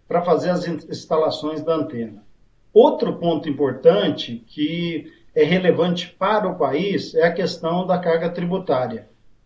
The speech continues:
Se você olha hoje a questão do, do imposto, é, o imposto de telecomunicações, que é um serviço tão básico pra população, porque você pode ter, é, você pode melhorar a saúde, a educação, a eficiência da indústria,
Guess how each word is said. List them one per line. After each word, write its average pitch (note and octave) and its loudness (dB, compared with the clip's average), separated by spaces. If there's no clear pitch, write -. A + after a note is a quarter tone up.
Se C#3+ -6
você F3 4
olha F#3 4
hoje D3 4
a C#3 -4
questão D#3+ -6
do, C#3+ -4
do C3 -10
imposto, D3 -2
é, C#3 4
o D#3 0
imposto F#3 -4
de F3 -14
telecomunicações, D3+ -4
que - -10
é C#3+ -4
um D#3+ -6
serviço C#3+ -6
tão A#2 -2
básico C#3 -2
pra B2 -6
população, A#2+ -4
porque - -6
você D3+ -4
pode D3 -4
ter, D3 0
é, B2+ -2
você - -8
pode C#3+ -4
melhorar C#3 0
a C#3 0
saúde, C#3 -4
a - -2
educação, C3+ -6
a B2+ -6
eficiência C#3+ -6
da C3 -8
indústria, B2 -6